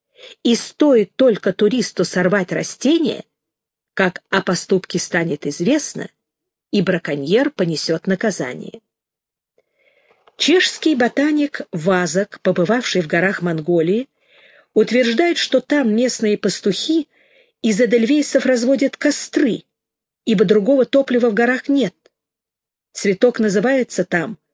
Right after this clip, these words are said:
«ул-упс», что в переводе означает «труд трава».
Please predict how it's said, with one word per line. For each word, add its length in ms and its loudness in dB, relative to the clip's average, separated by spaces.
«ул-упс», 1500 0
что 260 0
в 60 -6
переводе 460 2
означает 720 0
«труд 380 2
трава». 500 -2